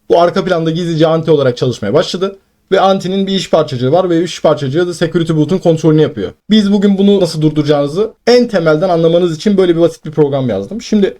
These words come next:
bir kere daha kapatacağım ki göreyim sayıyı. Kapattım, açtım. On yedi bin sekiz yüz altmış sekizli başlayan, tid I D ile başlayan, on yedi binli iş parçacığını suspendlediğim anda artık bu kontrol çalışmıyor.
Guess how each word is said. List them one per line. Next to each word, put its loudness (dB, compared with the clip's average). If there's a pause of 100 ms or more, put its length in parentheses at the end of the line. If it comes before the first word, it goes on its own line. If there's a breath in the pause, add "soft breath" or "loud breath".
(140)
bir -8
kere 0
daha 0
kapatacağım -4
ki -6
göreyim -4
sayıyı. -6 (120)
Kapattım, -4
açtım. -2 (200)
On 2
yedi 2
bin -2
sekiz -6
yüz 0
altmış -4
sekizli -4
başlayan, -2
tid -4
I 0
D -2
ile 0
başlayan, -4 (140)
on 2
yedi 0
binli -4 (300)
iş -6
parçacığını -2
suspendlediğim 0
anda -2
artık -2
bu -8
kontrol 0
çalışmıyor. -4